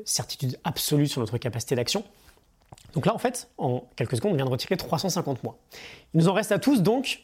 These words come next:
dans une vie, euh, moyenne, six cent cinquante. Grosso modo, entre nos dix-sept ans et nos soixante-dix ans.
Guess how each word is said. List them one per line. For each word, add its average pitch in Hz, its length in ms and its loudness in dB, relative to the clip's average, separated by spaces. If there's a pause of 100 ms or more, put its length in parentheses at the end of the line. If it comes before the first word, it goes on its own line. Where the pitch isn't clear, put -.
dans 131 140 2
une 139 200 4
vie, 170 320 4
euh, 139 80 4
moyenne, 139 640 2
six - 260 2
cent 247 140 2
cinquante. - 540 -4 (400)
Grosso 127 220 -2
modo, 120 200 2
entre 135 180 -2
nos 120 100 2
dix-sept 120 340 0
ans 180 60 0
et - 20 0
nos 151 80 2
soixante-dix 139 400 -2
ans. - 80 -16